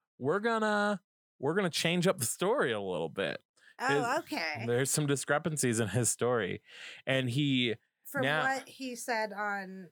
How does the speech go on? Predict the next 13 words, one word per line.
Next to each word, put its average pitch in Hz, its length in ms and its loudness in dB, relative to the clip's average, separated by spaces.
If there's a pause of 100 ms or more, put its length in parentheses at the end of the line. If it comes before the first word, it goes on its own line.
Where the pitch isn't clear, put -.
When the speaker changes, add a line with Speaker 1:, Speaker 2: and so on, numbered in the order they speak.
(200)
Speaker 2:
Unsolved 202 560 -4
M-, 175 360 -12 (440)
Mysteries 214 840 -8 (600)
to - 140 -4
Speaker 1:
Mm-hmm. 226 280 0
Speaker 2:
what 202 160 0
he 196 220 -8
told 180 240 -10
the 170 240 -4 (640)
police? 190 500 -10
Speaker 1:
Correct. - 600 -2
Speaker 2:
Okay, 214 260 0 (120)
okay. - 160 -8